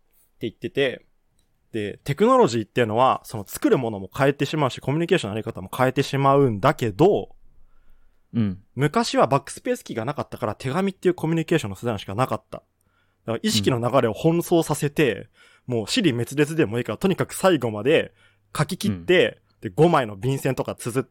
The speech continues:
Speaker 1: て、なんか切って貼って送ったりしてたんだと。
Speaker 2: うん。
Speaker 1: で、その、
Speaker 2: うんうんうん。
Speaker 1: はちゃめちゃさ、
Speaker 2: うん。
Speaker 1: その、まあ、毎日のショートメッセージを二メートル走だとしたら、
Speaker 2: うん。
Speaker 1: 手紙は百メートル走だみたいなことも言ってるんですけど、
Speaker 2: うんうん。
Speaker 1: なんかその百メートル走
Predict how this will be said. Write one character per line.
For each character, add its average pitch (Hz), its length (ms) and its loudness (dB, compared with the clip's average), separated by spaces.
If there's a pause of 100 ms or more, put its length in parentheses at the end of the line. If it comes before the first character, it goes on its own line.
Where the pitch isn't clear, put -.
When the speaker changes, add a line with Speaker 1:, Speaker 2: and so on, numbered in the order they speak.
(140)
Speaker 1:
て、 226 300 2 (160)
な 113 80 -10
ん - 20 -10
か 107 80 -8
切 - 140 -16
っ - 20 -20
て 120 140 -4
貼 - 80 -4
っ 104 40 -6
て 98 120 -2
送 107 180 -8
っ - 20 -6
た - 200 -2
り 90 80 -8
し - 80 -14
て 113 80 -12
た 95 100 -8
ん 90 60 -14
だ - 100 -16
と。 - 140 -20 (480)
Speaker 2:
う - 40 -4
ん。 - 20 0
Speaker 1:
で、 127 40 0
そ 180 180 0
の、 311 100 2
Speaker 2:
う - 20 0
ん 320 40 0
う - 80 2
ん - 40 -10
う - 40 -14
ん。 - 80 -18
Speaker 1:
は - 160 -8
ち - 100 -6
ゃ 220 80 2
め 202 100 -2
ち 220 60 -4
ゃ 202 60 2
さ、 190 260 -4 (500)
Speaker 2:
う 95 80 -6
ん。 92 40 -8
Speaker 1:
そ 127 140 -4
の、 113 300 -6 (480)
ま 131 120 0
あ、 117 80 -4 (200)
毎 214 200 4
日 147 200 -2
の 120 40 -2
シ - 100 -6
ョ 143 60 4
ー 139 40 2
ト 139 100 0
メ 139 120 0
ッ - 20 -2
セ 113 160 -4
ー - 20 -6
ジ 95 80 -8
を 98 60 -6
二 120 160 -4
メ 160 160 2
ー 160 40 0
ト 160 120 0
ル 160 80 2
走 110 200 -4
だ 92 80 -8
と 107 120 -10
し - 80 -16
た 107 100 -6
ら、 123 300 0 (520)
Speaker 2:
う - 40 -6
ん。 92 220 -8 (220)
Speaker 1:
手 151 100 4
紙 156 220 2
は 151 60 0
百 143 260 -6
メ 156 120 -2
ー - 20 -4
ト 160 100 -2
ル 151 60 0
走 98 200 -8
だ 110 140 -4
み 104 80 -6
た - 100 -18
い 104 40 -12
な 101 60 -14
こ 107 120 -14
と - 80 -10
も 98 80 -10
言 87 80 -16
っ - 20 -20
て - 160 -12
る 98 120 -8
ん 95 40 -12
で 104 60 -16
す - 80 -20
け 101 100 -12
ど、 117 220 -2 (640)
Speaker 2:
う 107 60 -4
ん 90 160 -6
う - 40 -12
ん。 90 40 -8
Speaker 1:
な 120 60 -6
ん - 20 -6
か - 80 -12
そ 156 80 -2
の 135 60 -4
百 143 300 -4
メ 233 180 2
ー 226 40 0
ト 226 140 -2
ル 220 100 2
走 - 140 -4